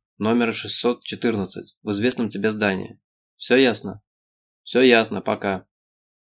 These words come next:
Картер убрал диспикер и, посмотрев на сидевших сзади Гэри и его молодого коллегу Шапски, сказал:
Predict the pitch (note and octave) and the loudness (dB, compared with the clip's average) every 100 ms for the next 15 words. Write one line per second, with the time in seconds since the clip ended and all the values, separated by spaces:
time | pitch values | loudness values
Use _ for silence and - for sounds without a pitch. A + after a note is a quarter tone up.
0 | _ - A#2+ A#2 A2 A2+ G#2 G2+ - C#3+ | _ -2 0 0 0 0 0 -2 -4 -4
1 | C#3 A#2 A#2+ A2 - A2+ A2 A#2+ - G2+ | -4 -6 -6 -8 -4 -4 0 -2 -2 -8
2 | G#2+ A2+ G#2 G2 G#2 G#2+ G2 G2 B2+ B2+ | -2 -2 -2 -4 -2 0 0 0 0 0
3 | A2+ A2 A2+ A#2 A2+ A2 A2 G#2+ G2+ G#2+ | -2 -2 0 2 2 0 2 0 0 0
4 | G2+ F#2+ F2+ A#2+ C3 - B2 A#2+ _ - | 0 -2 -4 -2 -2 -2 -6 -8 _ -6
5 | A2 G2+ F#2 - | -4 -4 -6 -8